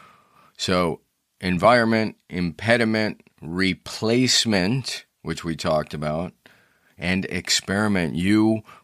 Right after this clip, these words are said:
want to I highly recommend you view yourself as some sort of scientist or an explorer.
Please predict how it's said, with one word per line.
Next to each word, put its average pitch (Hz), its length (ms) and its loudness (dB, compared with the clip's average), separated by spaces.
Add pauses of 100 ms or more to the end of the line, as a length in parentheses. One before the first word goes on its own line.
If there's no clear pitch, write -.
(120)
want 95 440 0
to 92 680 -2 (680)
I 82 140 0
highly 87 480 0
recommend 101 920 0
you 90 260 -2
view 90 180 0
yourself 90 840 0
as 85 320 2
some 85 180 -2
sort 85 240 -2
of 82 100 -4
scientist 80 800 -2
or 80 160 0
an 82 60 2
explorer. 78 640 -2